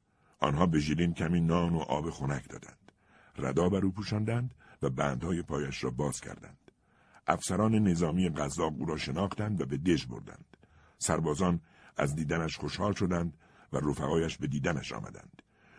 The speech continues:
ژیلین آنچه را که دیده بود برایشان گفت و خواب آشفته روز آخر و همچنین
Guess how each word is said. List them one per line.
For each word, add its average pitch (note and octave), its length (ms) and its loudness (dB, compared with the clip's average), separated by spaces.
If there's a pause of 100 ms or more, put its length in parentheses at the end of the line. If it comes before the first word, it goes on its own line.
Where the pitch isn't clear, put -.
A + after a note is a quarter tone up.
(120)
ژیلین F2+ 400 4 (360)
آنچه F2 280 0
را C#2+ 100 0
که C#2+ 120 -4
دیده C#2 280 -2
بود A2+ 260 6
برایشان C2+ 520 -4
گفت B1+ 420 -6 (400)
و C2 80 -2
خواب G2 360 2
آشفته E2 680 0
روز E2 220 0
آخر D#2+ 420 -2 (420)
و D#2+ 80 0
همچنین D#2 560 -2